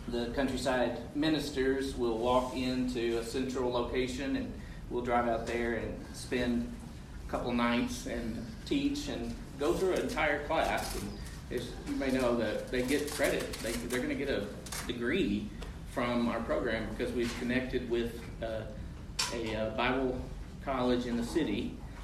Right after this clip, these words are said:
Um, and that college had had so much trouble getting students to come to the city and enroll and be students for years and then go back out. Um,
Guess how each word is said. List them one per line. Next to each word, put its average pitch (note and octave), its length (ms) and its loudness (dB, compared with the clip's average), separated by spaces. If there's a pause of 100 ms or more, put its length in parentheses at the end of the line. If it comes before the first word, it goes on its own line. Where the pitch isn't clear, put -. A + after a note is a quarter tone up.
(160)
Um, G#2+ 340 -4 (380)
and A2+ 320 -4 (400)
that B2 260 0
college C#3 600 2 (140)
had B2+ 160 -2
had B2+ 420 2 (100)
so D3+ 120 -4
much C3 200 0
trouble B2+ 300 2
getting B2 640 2 (260)
students - 520 2
to - 100 -2
come D3+ 460 2
to C#3 100 2
the A#2+ 120 4
city B2 640 4
and A2+ 120 -4
enroll B2 580 4
and A2+ 140 0
be B2 120 0
students A#2 540 0
for G#2+ 440 -2
years A#2+ 480 2
and A#2 140 -2
then A#2 160 -2
go A2+ 200 0
back G#2+ 320 -2
out. A#2 240 -2 (560)
Um, G#2 440 -2